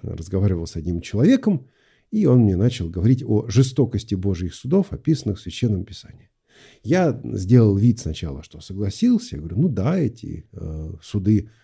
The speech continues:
жёсткие». Я не сказал жестокие, я сказал именно жёсткие.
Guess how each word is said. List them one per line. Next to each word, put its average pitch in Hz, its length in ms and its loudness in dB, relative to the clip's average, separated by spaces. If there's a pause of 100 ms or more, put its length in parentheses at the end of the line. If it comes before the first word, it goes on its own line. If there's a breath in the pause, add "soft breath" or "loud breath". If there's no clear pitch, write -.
(240 soft breath)
жёсткие». 151 680 4
Я 98 160 -6
не 78 100 -8
сказал 147 280 0
жестокие, 82 400 -6
я 82 60 -14
сказал 80 240 -12
именно 82 140 -8
жёсткие. 120 560 -4